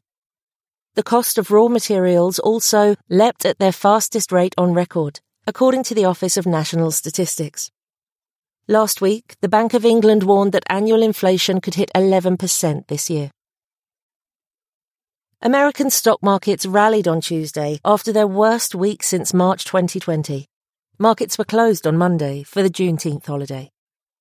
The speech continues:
The S and P five hundred rose by two point five percent,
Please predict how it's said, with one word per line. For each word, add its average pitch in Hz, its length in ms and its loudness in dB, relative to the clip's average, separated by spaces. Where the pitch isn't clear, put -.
The 240 120 4
S 269 180 2
and 277 120 -2
P 233 140 -2
five 185 320 2
hundred 190 480 -2
rose 196 300 2
by 208 160 2
two 233 280 -2
point 214 240 0
five 196 320 0
percent, 175 540 -6